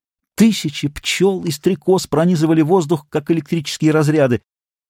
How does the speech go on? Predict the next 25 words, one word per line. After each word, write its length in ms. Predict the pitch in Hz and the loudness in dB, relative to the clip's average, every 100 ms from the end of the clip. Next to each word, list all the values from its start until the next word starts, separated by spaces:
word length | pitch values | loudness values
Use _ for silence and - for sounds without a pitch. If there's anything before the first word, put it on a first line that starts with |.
| _ _ _ | _ _ _
Десять 440 | 87 139 185 151 - | -2 0 0 -4 -4
тысяч 260 | 165 147 | -6 -2
волосков 520 | 117 135 156 - 156 | 0 0 0 0 2
на 100 | 123 | 2
голове 280 | 120 131 135 | 2 2 2
Дугласа 520 | 113 156 127 131 120 | 2 0 0 -2 0
выросли 680 | 98 117 247 185 143 - 123 | -2 -2 0 2 0 -2 0
на 200 | 113 131 | 4 4
одну 240 | 139 123 156 | 4 2 2
миллионную 540 | 143 151 143 135 135 | 2 2 2 4 2
дюйма. 400 | 120 147 123 98 _ _ _ _ _ | 2 4 4 2 _ _ _ _ _
В 120 | _ _ | _ _
каждом 420 | - 165 107 117 | 0 0 0 -2
его 380 | 113 113 123 139 - | 0 0 0 -2 -2
ухе 320 | 165 156 - | -2 0 -4
стучало 440 | 90 113 - 147 120 | -10 -8 -2 0 0
по 160 | - | -2
сердцу, 720 | 110 - 151 170 - - - _ _ _ _ | -8 -2 -2 -2 -6 -14 -16 _ _ _ _
третье 320 | - 160 151 143 | 2 2 2 -2
колотилось 460 | 135 139 143 127 | -2 0 0 -2
в 100 | 92 | 0
горле, 340 | 117 180 139 - - | 0 0 0 -4 -4
а 120 | 101 | -2
настоящая 920 | 104 98 - 92 117 139 - - 117 | -2 -2 -4 0 2 0 -2 -2 -2
гулка 600 | 110 80 156 127 - 131 | 0 2 2 0 -4 -4